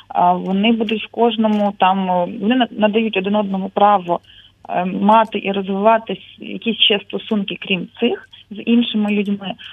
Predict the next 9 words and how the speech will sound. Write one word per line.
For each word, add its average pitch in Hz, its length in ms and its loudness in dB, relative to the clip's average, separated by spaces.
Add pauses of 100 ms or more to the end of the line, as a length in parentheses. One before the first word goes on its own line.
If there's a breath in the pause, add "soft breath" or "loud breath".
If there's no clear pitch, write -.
Але 180 240 -4
знову 247 260 0
ж - 80 -6
таки, 233 220 -8
це 202 120 -6
постійно 202 400 -6
проговорюється 226 920 -2 (460 loud breath)
і, 208 220 0
е, 202 160 2